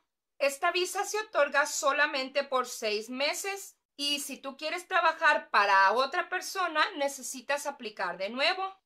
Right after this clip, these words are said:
Para la visa de trabajadores calificados necesitas tener una educación que sea relevante para el trabajo y normalmente vas a necesitar tener en tus manos una oferta concreta de trabajo también.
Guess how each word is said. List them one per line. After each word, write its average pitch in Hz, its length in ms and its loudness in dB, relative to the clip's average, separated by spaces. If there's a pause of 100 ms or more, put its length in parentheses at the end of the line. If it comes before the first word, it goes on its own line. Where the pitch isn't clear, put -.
(300)
Para 311 260 6
la 311 120 4
visa 359 300 -4 (120)
de 453 80 -6
trabajadores 285 680 0
calificados 330 880 0
necesitas 294 720 -4
tener 269 260 -4
una 277 160 -2
educación 247 800 -2
que 311 100 -6
sea 247 340 2
relevante 247 760 0
para 254 240 2
el 220 120 -4
trabajo 320 560 2 (180)
y 320 120 -2
normalmente 311 800 4
vas 254 340 4
a 349 60 -6
necesitar 285 680 -2
tener 220 280 -2
en 294 140 -2
tus 370 180 -8
manos 285 440 0
una 262 200 2
oferta 262 540 -2
concreta 233 520 -4
de 220 120 0
trabajo 208 540 -4
también. 269 440 -4